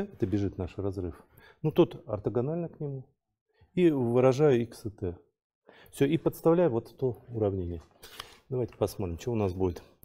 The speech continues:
Значит, дэ икс у нас у. Так, ну давайте, вот это один на один плюс лямбда в квадрате, он вытаскивается.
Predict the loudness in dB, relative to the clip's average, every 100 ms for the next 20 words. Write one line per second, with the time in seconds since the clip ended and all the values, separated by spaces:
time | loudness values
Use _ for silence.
0 | -20 -20 -20 _ -2 0 2 2 2 -2
1 | -2 -2 -4 -2 0 2 2 -2 -12 -20
2 | -20 -20 _ _ -20 -20 -20 _ 2 2
3 | 4 2 4 4 4 0 -2 -14 -16 -6
4 | -2 0 2 4 4 6 6 8 6 4
5 | 4 2 2 2 4 2 0 0 2 0
6 | 0 -2 -4 -10 -20 _ _ _ -20 -20
7 | _ -8 -6 -6 -6 -6 -6 -4 -6